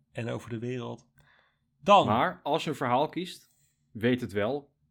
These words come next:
Speaker 2: uit te kunnen leggen voor jezelf.
Speaker 1: Ja. Ja, zeker. En eigenlijk ook als je een standpunt inneemt of een sterke mening hebt,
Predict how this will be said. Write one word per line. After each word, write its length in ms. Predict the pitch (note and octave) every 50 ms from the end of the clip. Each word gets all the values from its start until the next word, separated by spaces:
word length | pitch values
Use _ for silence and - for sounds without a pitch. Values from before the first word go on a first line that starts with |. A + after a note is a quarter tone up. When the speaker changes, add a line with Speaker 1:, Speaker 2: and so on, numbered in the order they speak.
| _ _ _ _ _ _ _ -
Speaker 2:
uit 220 | - D3 C#3+ C#3
te 80 | - B2
kunnen 220 | - B2 A2 A2
leggen 240 | A2 A2 G#2+ - -
voor 160 | - A2 A2
jezelf. 380 | G#2 F#2+ G2 F2 D2 - _ _ _ _
Speaker 1:
Ja. 240 | _ - - - - _ _ _ _ _ _ _ _ _ _ _ _ _ _ _ _
Ja, 240 | _ B2+ A2+ - _ _ _ _ _ _ _
zeker. 440 | _ - C3 B2+ - - A2+ - _
En 240 | - C3+ D3 D#3+ D#3
eigenlijk 360 | D3 D3+ E3 D#3 - C#3+ -
ook 160 | D#3 D#3 D#3
als 100 | D#3 C3+
je 60 | - C#3
een 60 | A#2+
standpunt 440 | - - D#3 D3+ C#3+ - C3 B2 -
inneemt 460 | - D3+ D3 D3+ D3 D3 D3+ D#3+ E3 -
of 80 | C3
een 60 | A#2+
sterke 340 | - - - C#3+ B2 - -
mening 460 | B2 A#2+ C3 C3 C#3 C#3 C#3 C3 B2
hebt, 300 | A#2 B2 B2 - - -